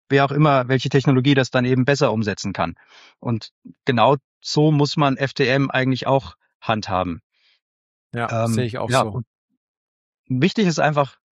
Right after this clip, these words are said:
Speaker 1: genau, unter dieser Überschrift, dass es eben nicht drum geht, jetzt irgendwie F D M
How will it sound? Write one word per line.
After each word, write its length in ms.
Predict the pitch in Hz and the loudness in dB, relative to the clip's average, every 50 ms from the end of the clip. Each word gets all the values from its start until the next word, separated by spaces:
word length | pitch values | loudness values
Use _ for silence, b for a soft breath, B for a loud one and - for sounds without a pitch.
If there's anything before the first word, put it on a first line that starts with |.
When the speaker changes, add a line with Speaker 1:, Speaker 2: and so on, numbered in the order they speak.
| _ _ _ _ _ _ _ _ | _ _ _ _ _ _ _ _
Speaker 1:
genau, 200 | - 131 131 131 | -2 0 0 2
unter 220 | - 175 151 165 156 | 2 2 2 2 2
dieser 220 | 143 156 151 156 | 2 2 2 2
Überschrift, 400 | 151 165 175 143 - 139 117 - | 2 4 2 2 2 0 0 0
dass 100 | 127 123 | 0 -2
es 120 | 135 131 139 | -2 0 0
eben 180 | 143 135 139 | 2 2 4
nicht 160 | 147 190 - | 2 2 -2
drum 240 | - - 180 165 160 | -2 0 0 2 2
geht, 200 | 151 156 151 - | 2 0 0 0
jetzt 160 | 151 139 - | -2 -2 -2
irgendwie 300 | 151 151 147 143 139 135 | 0 0 0 2 2 0
F 160 | 127 139 139 - | 0 -2 -4 -2
D 140 | - 143 | -2 0
M 240 | 135 147 160 160 156 | 2 2 2 0 -2